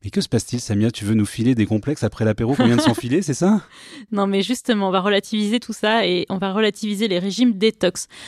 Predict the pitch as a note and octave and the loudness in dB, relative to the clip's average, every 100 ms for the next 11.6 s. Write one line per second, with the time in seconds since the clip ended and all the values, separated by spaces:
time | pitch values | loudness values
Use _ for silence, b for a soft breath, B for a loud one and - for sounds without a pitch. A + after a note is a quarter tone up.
0 | B - G#3+ A3 B3 G3 G3+ - A#3+ C#4 | B -2 2 2 0 -2 -6 -2 0 2
1 | B3 A3+ A3+ G#3+ G#3+ A#3+ - G3+ F3+ F#3+ | 2 0 0 0 0 -2 -4 -2 -2 0
2 | G3 A3 F3+ G#3 G#3+ - F3 E3+ D#3+ _ | 0 0 0 -2 -4 0 2 2 0 _
3 | _ - - F#3+ C4+ A3+ - - F#3+ - | _ -8 -4 0 0 0 -4 -10 -14 -12
4 | - A3 G#3 G#3 F3+ E3+ E3 A3 A3+ G#3 | 0 2 4 2 -2 -4 -4 0 0 0
5 | F#3+ F#3 F#3+ F#3 G3 G3+ E3 E3 E3+ F#3 | 0 2 2 2 -2 -2 -4 -2 -2 -2
6 | E3+ E3 D#3+ A#3 - _ B B B B | -2 0 0 0 -2 _ B B B B
7 | B B B - B3 D#4+ D4+ B3+ G#3 A#3 | B B B 0 2 2 0 0 -2 -2
8 | B3+ A#3+ A#3 A#3+ A3+ C#4 - G#3+ G#3+ F#3+ | 0 2 2 2 0 0 -2 0 2 0
9 | G3 - G3 F3+ F#3+ F3 F3 E3+ - D#4+ | 0 -2 0 2 0 -2 -2 -2 0 0
10 | C#4 E3+ D3+ D#3+ - D#3 D#3+ D4+ B3+ - | 0 -2 -2 -2 -2 -6 -4 -4 -4 -4
11 | F3+ G#3+ A#3+ F3+ F3 D4+ | -2 0 0 0 0 -2